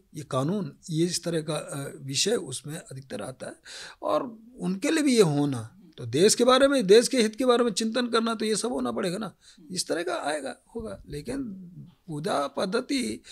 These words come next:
का इसमें कोई किसी प्रकार का वो नहीं है, संदेह नहीं होना चाहिए। वो अपने, अपने उस पे पूजा पद्धति कर सकते हैं।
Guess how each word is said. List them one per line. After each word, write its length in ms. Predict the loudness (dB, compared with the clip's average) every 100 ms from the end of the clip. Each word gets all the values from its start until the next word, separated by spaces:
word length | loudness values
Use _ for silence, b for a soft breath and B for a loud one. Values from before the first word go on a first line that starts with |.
| B _ -2
का 100 | -2
इसमें 380 | -2 -4 -6
कोई 420 | 0 2 2 0 -10 -8
किसी 220 | -6 -6
प्रकार 300 | -6 -8 -8
का 280 | -8 -10 -12 -20 -20 _ _
वो 180 | -10 -8
नहीं 240 | -6 -4 -4
है, 260 | -6 -12 -12
संदेह 480 | -10 -6 -2 -2 0
नहीं 140 | -2
होना 300 | -2 -4 -6
चाहिए। 300 | -6 -8 -8 -10
वो 80 | -10
अपने, 200 | -8 -10
अपने 180 | -8 -10 -10 -16 -14
उस 300 | -14 -10 -4
पे 100 | -4
पूजा 300 | -4 -6 -6
पद्धति 320 | -4 -6 -8
कर 160 | -6 -8
सकते 300 | -8 -14
हैं। 100 | -16